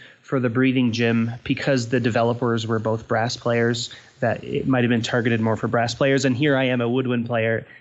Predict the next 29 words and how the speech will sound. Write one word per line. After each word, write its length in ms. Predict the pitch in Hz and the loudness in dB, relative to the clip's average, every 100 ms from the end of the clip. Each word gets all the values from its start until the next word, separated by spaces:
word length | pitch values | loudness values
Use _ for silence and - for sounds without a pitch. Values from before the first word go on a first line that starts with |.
| - | -6
Maybe 180 | 127 123 | -4 -2
the 80 | 127 | -4
perception 500 | 127 113 120 - 117 | -4 -2 -2 -2 -4
is 140 | 110 | -4
it's 140 | 110 131 | -4 -2
more 160 | 117 | -2
for 120 | 117 | 0
woodwinds. 460 | 117 131 120 113 113 | 0 2 2 0 0
But, 160 | 123 120 - - - | -2 -2 -8 -12 -2
you 80 | 131 | 0
know, 120 | 131 | 2
I 100 | 151 | 2
have, 280 | 156 139 127 | 0 0 -2
uh, 120 | 113 | -2
here 240 | 113 139 | -2 -2
at 60 | 120 | -2
Colorado 380 | - 127 117 117 | 0 0 0 -2
State 240 | - 120 | -2 -4
University, 580 | 110 113 120 123 120 110 | -2 -2 -2 -4 -4 -2
I 40 | |
have 140 | 117 113 | -2 -2
several 380 | - 120 120 117 | 0 0 2 0
of 80 | |
my 100 | 113 | 0
brass 340 | 110 127 117 - | 0 0 0 -2
colleagues 560 | - 113 110 107 - - - - | -2 0 0 -4 -8 -12 -16 -4
also, 500 | 120 123 127 113 107 | -2 0 0 0 2
uh, 80 | 107 | 0
using 640 | 110 123 123 131 127 135 | 0 0 2 2 2 0